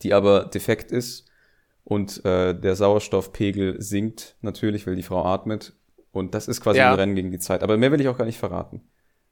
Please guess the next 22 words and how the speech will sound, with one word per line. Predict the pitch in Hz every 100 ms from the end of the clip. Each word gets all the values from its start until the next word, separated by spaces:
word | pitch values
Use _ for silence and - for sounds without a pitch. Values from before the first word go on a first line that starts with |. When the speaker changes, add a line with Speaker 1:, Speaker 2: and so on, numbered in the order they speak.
| -
Speaker 2:
Okay, | 151 160 117 101
Speaker 1:
Und | - - 101
Speaker 2:
okay. | 104 _ _ -
Speaker 1:
aber, | 104 107 107
aber | 110
schauspielerisch | - 127 131 - - 131 120 120 117
wirklich | 117 123 117 - _ _ _ _ -
top, | 104 - - - -
weil | 95 95 98 - - _ _ _ _ _ _ -
es | -
sind | 107 104
sehr | 104 120 120
viele | - 113 104 92 -
nahe, | 101 98 117 135 131 -
also | 98 92
Close-Ups, | 110 117 120 123 - -
weil | - 90 92
es | -
ja | 85
eben | 92 90
diese | 95 85
beengte, | 101 92 113 117 113 -